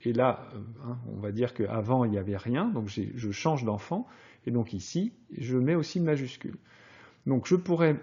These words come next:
tout mettre en minuscule et ensuite voir à quel endroit je dois mettre, euh, certains éléments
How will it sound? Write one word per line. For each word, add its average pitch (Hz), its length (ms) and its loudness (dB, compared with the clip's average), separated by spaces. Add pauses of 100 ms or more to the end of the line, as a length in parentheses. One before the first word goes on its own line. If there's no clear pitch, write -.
tout 214 100 0
mettre 185 280 4
en 139 40 4
minuscule 135 600 0 (100)
et 180 120 6
ensuite - 600 -2 (680)
voir 151 440 6
à 127 80 6
quel 170 220 2
endroit 143 480 4
je 131 180 0
dois 127 400 6
mettre, 139 380 0
euh, 113 100 2
certains 135 460 -4
éléments 117 460 0